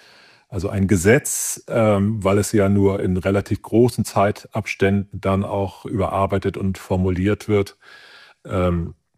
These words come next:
sollte eigentlich nicht, äh, jedes Detail festlegen, weil das natürlich eine Behörde dann in ihrer Handlungsfähigkeit stark einschränkt.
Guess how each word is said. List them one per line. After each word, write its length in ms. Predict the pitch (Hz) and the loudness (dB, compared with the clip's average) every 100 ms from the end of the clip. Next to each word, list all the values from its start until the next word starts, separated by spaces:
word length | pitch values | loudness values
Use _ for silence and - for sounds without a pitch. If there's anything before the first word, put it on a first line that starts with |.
| _ _ _ | _ _ _
sollte 500 | 127 101 120 120 139 | 2 6 6 4 2
eigentlich 380 | 113 107 107 - | 0 0 0 2
nicht, 520 | 110 139 - - - _ _ _ - _ - | 4 4 -2 -18 -20 _ _ _ -20 _ -4
äh, 440 | 110 101 98 - 147 | 0 2 0 -2 -4
jedes 400 | 104 131 127 - | 2 4 2 0
Detail 440 | 196 - 104 120 | -4 0 2 2
festlegen, 1000 | 120 139 131 - 117 120 123 135 139 120 | 0 -2 -2 -4 0 2 2 -2 -4 -4
weil 120 | 107 | -2
das 220 | 101 101 | -2 -2
natürlich 680 | 107 107 - 107 110 - - _ | -2 -4 -2 -2 -2 -4 -18 _
eine 320 | - 104 107 101 | -4 0 0 -2
Behörde 720 | - 110 107 98 107 113 110 | -6 -4 0 2 4 2 0
dann 380 | 95 101 104 120 | 0 0 0 -2
in 160 | 107 | -4
ihrer 480 | 113 113 104 101 95 - - - | -4 -4 -2 -2 -2 -6 -20 -2
Handlungsfähigkeit 1040 | - 160 117 98 - 98 95 - 95 95 | 2 4 4 2 0 0 0 -2 -4 -4
stark 380 | - 98 101 - | -2 0 0 0
einschränkt. 720 | 120 160 - 76 73 - - | 0 0 -2 -4 -4 -12 -20